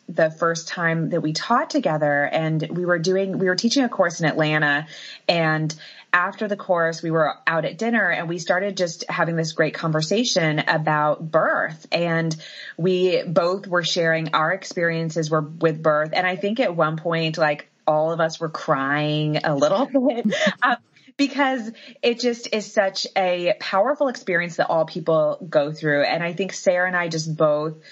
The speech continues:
have such a passion for bringing knowledge to people who are so underserved. And there's just such a huge lack of knowledge. And, and thankfully, you know, now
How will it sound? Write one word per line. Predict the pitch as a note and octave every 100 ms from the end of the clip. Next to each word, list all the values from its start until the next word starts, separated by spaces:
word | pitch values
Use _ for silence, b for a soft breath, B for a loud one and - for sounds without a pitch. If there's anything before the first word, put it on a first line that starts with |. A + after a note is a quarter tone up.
| B B _
have | - F3 E3 D#3+ D#3
such | - F3 D#3+
a |
passion | D#3+ D#3+ D3 - F3+ D#3+ D#3+
for | - D#3+ D#3
bringing | D3+ D#3+ E3 G3
knowledge | E3+ D3+ F3+ B3+ C#4+ -
to | - B3
people | A#3+ A3+ C#4
who | B3+ A3
are | F3+ E3+
so | - - F3+ E3 E3+ E3 E3+ B B B
underserved. | G#3 A3 C4 B3+ - F#3 A3 D#4+ C#4+
And | A#3 F#3+ F3+ B B -
there's | G#3+ G#3+
just | C4
such | B3+
a | A#3+
huge | - G#3 G3
lack | E3 E3 E3+ F3
of | F3+
knowledge. | F3 E3 E3+ E3+ E3 E3+
And, | - E3+ E3
and | D#3+ F3 F3+
thankfully, | C#4+ G#4 - C4+ G#3 E3+ E3 -
you | F3
know, | E3+ D#3+ D#3+
now | E3 D#3 F3 F#3+ F#3+